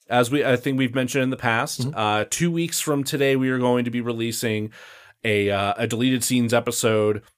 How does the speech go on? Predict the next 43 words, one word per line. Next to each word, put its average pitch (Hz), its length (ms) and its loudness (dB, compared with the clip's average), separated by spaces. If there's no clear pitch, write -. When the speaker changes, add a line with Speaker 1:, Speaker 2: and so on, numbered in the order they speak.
Speaker 1:
A - 40 -16
couple 123 220 2
weeks 127 180 0
after 120 280 2
that, 113 180 2
we'll 113 140 -2
release 107 420 -4
another 117 260 0
deleted 123 360 0
scenes 117 300 0
episode. 104 680 0
Uh, 104 220 -2
we 113 80 0
might 139 140 6
have 139 120 4
a, 131 120 2
a 131 220 2
little 131 280 2
interstitial 135 580 0
update 113 500 -2
episode 107 420 0
in 120 80 2
Speaker 2:
Mm-hmm. 113 60 0
Speaker 1:
between, 117 340 -8
uh, 104 300 2
somewhere, 117 580 2
uh, 113 460 0
somewhere 131 320 2
after 113 280 -2
that, 107 280 2
and 110 140 -2
then, 104 180 -2
uh, 95 180 -2
after 135 280 2
that, 113 180 4
we 117 100 -2
will 107 160 -2
then 104 340 -2
come 123 220 2
back 113 200 4
strong 110 460 0
with, 101 240 -4
uh, 98 240 -2